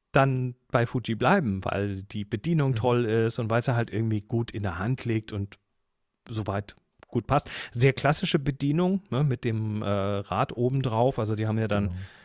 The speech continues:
Speaker 1: die haben ja dann
Speaker 2: Ähm,
Speaker 1: oben eben
Speaker 2: die
Speaker 1: so ein, so ein
Speaker 2: Verschlusszeit, hast ein eigenes
Speaker 1: die
Speaker 2: Rädchen
Speaker 1: Verschlusszeit
Speaker 2: dafür,
Speaker 1: und, und eine
Speaker 2: Belichtungskorrekturrädchen.
Speaker 1: Belichtungskorrektur und so weiter. Dann
Speaker 2: Mhm.
Speaker 1: klassischerweise den, den Auslöseknopf noch mit einem, mit, sogar mit dem Gewinde für einen Drahtauslöser und solche Sachen. Also das,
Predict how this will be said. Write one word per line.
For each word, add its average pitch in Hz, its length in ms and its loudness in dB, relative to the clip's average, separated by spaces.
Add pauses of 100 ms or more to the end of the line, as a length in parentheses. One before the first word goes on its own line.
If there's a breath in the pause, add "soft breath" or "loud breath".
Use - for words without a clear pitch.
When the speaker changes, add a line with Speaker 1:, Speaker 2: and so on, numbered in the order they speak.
(240 loud breath)
Speaker 1:
die 95 100 -4
haben 117 140 -2
ja 113 100 -2
dann 110 160 0
Speaker 2:
Ähm, - 80 -2
Speaker 1:
oben 117 320 0
eben 110 260 -2
Speaker 2:
die 104 80 0
Speaker 1:
so 104 60 2
ein, - 20 2
so 104 60 4
ein - 20 4
Speaker 2:
Verschlusszeit, 104 720 0
hast - 180 -6
ein 98 60 -6
eigenes 95 400 -6
Speaker 1:
die 95 60 -4
Speaker 2:
Rädchen 101 60 -4
Speaker 1:
Verschlusszeit 117 760 2
Speaker 2:
dafür, 107 100 2
Speaker 1:
und, 117 80 -4
und 110 120 0
eine 101 80 2
Speaker 2:
Belichtungskorrekturrädchen. 104 640 0
Speaker 1:
Belichtungskorrektur 110 800 -2
und 104 120 -4
so 107 160 -6
weiter. 101 340 0
Dann 98 200 -2
Speaker 2:
Mhm. 98 60 -6 (340 loud breath)
Speaker 1:
klassischerweise 117 840 2
den, 104 260 -2 (220 loud breath)
den 113 100 0
Auslöseknopf 107 800 -2
noch 107 220 0
mit 113 180 -2
einem, 104 320 0
mit, 107 240 -4
sogar 110 280 2
mit 131 100 4
dem 135 100 4
Gewinde 120 480 4
für 110 200 -2
einen 101 180 -2
Drahtauslöser 104 720 0
und 101 60 0
solche 104 180 0
Sachen. 101 180 -2 (280 loud breath)
Also 127 200 4
das, 135 200 0